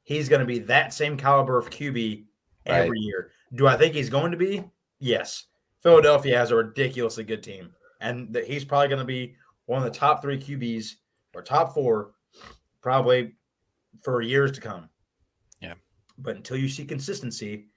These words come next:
Speaker 1: I'm not gonna sit here and just base it off of one year and be like, "Well, he's better than Patrick Mahomes
Speaker 2: Mm-hmm.
Speaker 1: or he's better than Joe Burrow." I just, I don't think he is. And, you know, I just think those two are gonna <clears throat> get you exactly what you want every game.
Speaker 2: Yeah.
Speaker 1: So, but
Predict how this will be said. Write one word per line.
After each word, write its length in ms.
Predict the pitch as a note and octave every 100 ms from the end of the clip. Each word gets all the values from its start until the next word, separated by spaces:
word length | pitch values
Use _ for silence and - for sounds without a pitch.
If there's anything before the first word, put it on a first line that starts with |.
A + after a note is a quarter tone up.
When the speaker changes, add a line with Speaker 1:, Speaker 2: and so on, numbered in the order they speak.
| _ -
Speaker 1:
I'm 80 | G#2+
not 100 | B2
gonna 140 | A#2
sit 200 | A2 C#3
here 80 | A#2+
and 120 | A2+
just 140 | G2+ -
base 220 | A#2+ B2
it 40 |
off 100 | A#2
of 60 | A2+
one 160 | A#2 A#2
year 160 | A2+
and 80 | G2+
be 100 | G2+
like, 220 | G2 F#2+ _ -
"Well, 100 | A2+
he's 100 | A#2+
better 180 | A#2+ A2+
than 80 | G2+
Patrick 260 | G2+ F#2+
Mahomes 380 | F#2 F2+ E2 - _ _ -
Speaker 2:
Mm-hmm. 140 | F2
Speaker 1:
or 60 | G2+
he's 120 | A#2+
better 200 | A#2 A2
than 80 | G#2
Joe 160 | G2+
Burrow." 320 | F#2 F2 E2+ -
I 100 | -
just, 220 | G2+ F#2+ G2+
I 100 | G2+
don't 200 | A2 A2
think 120 | G2
he 120 | F#2
is. 260 | F2+ E2 - _ _ _ _ -
And, 240 | B2+ A2+ -
you 80 |
know, 240 | G2+ G2 F#2
I 80 | A2
just 180 | G#2 -
think 180 | G#2 A2
those 200 | A2+ A2
two 140 | A#2+
are 80 | A2+
gonna 300 | A2 G#2 - _ _ _ -
<clears throat> 440 | A3 A3 G#3+ - - _ - A#2 - B2
get 160 | A#2 B2
you 220 | A#2+ A#2+
exactly 520 | A#2+ A2 A#2 C3 C3
what 200 | B2 A#2
you 80 | A#2
want 260 | A#2 A#2 - - _ _ _ _
every 220 | C3 A2+ A2
game. 240 | G2+ E2+ _ _ _ _ _ _ -
Speaker 2:
Yeah. 160 | D2+ C#2+ - F#2+
Speaker 1:
So, 260 | E2+ D#2+ _ _ -
but 260 | A#2 -